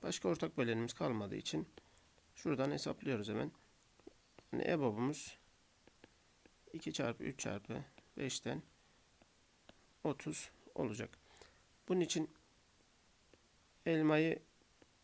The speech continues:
otuzlu paketlere koyduğumuzda iki paket, armudu otuzlu paketlere koyduğumuzda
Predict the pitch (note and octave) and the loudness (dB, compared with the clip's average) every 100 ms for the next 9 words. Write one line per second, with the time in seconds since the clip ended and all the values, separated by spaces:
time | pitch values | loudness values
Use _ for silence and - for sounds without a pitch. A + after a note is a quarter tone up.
0 | - - - - D#3 D#3 D3 - C3+ B2 | -20 -20 -10 -2 -2 0 -4 0 0 0
1 | A2 A#2 A2+ A2+ A2+ A#2 A2+ C3 C3 E3 | -4 -4 -4 -4 -4 -4 -6 -2 -2 -2
2 | - - - F3 D#3+ D#3+ D#3+ - - - | -10 -20 -10 -6 -4 -2 -4 -4 -20 -20
3 | - - - - - - - - - - | -20 -20 -20 -20 -20 -20 -20 -20 -20 -20
4 | - - - D3 C#3+ C#3+ D3+ D3 - - | -20 -4 4 4 4 2 2 2 0 -6
5 | - B2+ A2 A2+ A#2+ A2 G#2+ - A2 A2 | -6 -6 -6 -10 -6 -6 -6 -6 -4 -4
6 | A2+ G#2+ G2+ G2+ G2+ G2+ | -4 -6 -6 -8 -6 -8